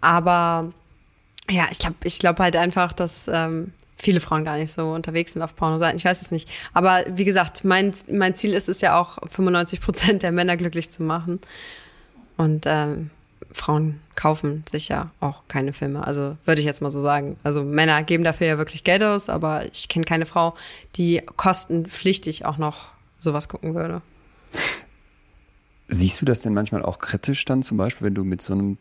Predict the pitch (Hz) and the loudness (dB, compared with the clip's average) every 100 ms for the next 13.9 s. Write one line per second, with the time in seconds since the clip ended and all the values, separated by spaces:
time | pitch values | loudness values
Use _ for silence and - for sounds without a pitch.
0 | _ - 104 113 - 110 127 - 139 - | _ -2 0 0 0 0 0 -2 -4 -2
1 | - - 101 90 - _ _ _ _ _ | -2 -2 -2 -2 -2 _ _ _ _ _
2 | _ _ - - - - 104 98 92 - | _ _ -20 -10 -6 0 2 2 0 0
3 | 87 95 - 110 101 95 85 98 - 101 | 0 0 -2 2 2 2 0 0 0 2
4 | 98 113 - - - - _ - - 92 | 2 2 0 -2 -6 -18 _ -12 -2 0
5 | - - 92 - - 95 101 - - - | 0 -2 -4 -4 -4 -2 -2 -6 -10 -4
6 | 92 90 - 101 - 95 95 - 95 - | -4 -4 -6 -6 -4 -4 -4 -6 -6 -4
7 | 95 - 90 87 110 90 - 90 - - | -4 -2 0 2 0 0 -4 -2 -2 -2
8 | 87 - 85 90 - 87 - 104 - - | -2 -2 -2 -2 -2 -4 -4 -4 -2 -2
9 | 87 101 78 90 87 85 92 - - 98 | 0 0 0 0 0 -2 -4 -4 0 2
10 | 98 87 95 131 - - - - _ _ | 2 2 2 2 4 4 2 -8 _ _
11 | _ _ _ _ - - - 82 104 107 | _ _ _ _ -10 -6 0 2 2 0
12 | 104 - 107 98 - 82 104 120 - - | -2 -2 0 0 0 2 2 0 -4 0
13 | 117 117 - - - 95 113 - | 2 2 0 -4 -2 -2 0 0